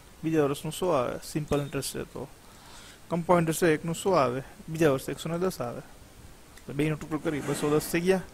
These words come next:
તો આ તમારો એસ આઈ અને સી આઈ. Main વસ્તુ છે અહીંયા power ફંક્શનનો યુઝ કર્યો છે, raise to માટે અહીંયા power ફંક્શનનો યુઝ થાય છે.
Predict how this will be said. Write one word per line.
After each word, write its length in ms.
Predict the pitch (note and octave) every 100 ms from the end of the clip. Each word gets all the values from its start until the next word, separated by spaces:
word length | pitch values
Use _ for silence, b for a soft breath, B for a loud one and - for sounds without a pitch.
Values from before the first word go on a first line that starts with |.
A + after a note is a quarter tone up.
| - - - -
તો 80 | C#3
આ 80 | D3
તમારો 300 | D#3 D#3+ D#3 D#3
એસ 100 | -
આઈ 160 | D3+ B2+
અને 160 | C3 E3 G3+ - - - - -
સી 320 | - - D#3 D3
આઈ. 120 | A#2+ A2 - - - - - -
Main 280 | D3+ F#3 G3
વસ્તુ 220 | G3+ F#3+
છે 60 | F3
અહીંયા 240 | F#3 E3+
power 180 | E3 E3+ D#3+
ફંક્શનનો 360 | E3 E3 D#3 C#3+
યુઝ 140 | C#3
કર્યો 200 | - D3 C#3
છે, 100 | B2+
raise 160 | D3+ -
to 140 | F3+ F3
માટે 200 | D3+ D3
અહીંયા 240 | D3+ D3 D3+
power 160 | D#3 D#3+
ફંક્શનનો 460 | D3 - C#3+ C#3+ C#3+ B2
યુઝ 240 | C3 - -
થાય 260 | B2 B2
છે. 120 | -